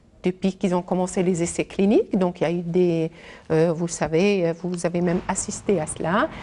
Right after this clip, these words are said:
Donc il y a eu des, des rencontres, euh, avec aussi bien les représentants des, des différents, euh, pays, euh, donc, euh, des ambassadeurs, que les rencontres avec, euh,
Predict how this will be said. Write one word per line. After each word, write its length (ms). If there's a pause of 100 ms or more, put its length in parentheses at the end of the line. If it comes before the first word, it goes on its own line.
(160)
Donc 200
il 40
y 40
a 40
eu 220
des, 380 (560)
des 140
rencontres, 840
euh, 140 (140)
avec 420
aussi 260
bien 460 (280)
les 120
représentants 800
des, 380
des 140
différents, 580 (360)
euh, 220
pays, 500
euh, 120
donc, 360
euh, 180
des 280
ambassadeurs, 840
que 360
les 120
rencontres 540
avec, 360
euh, 80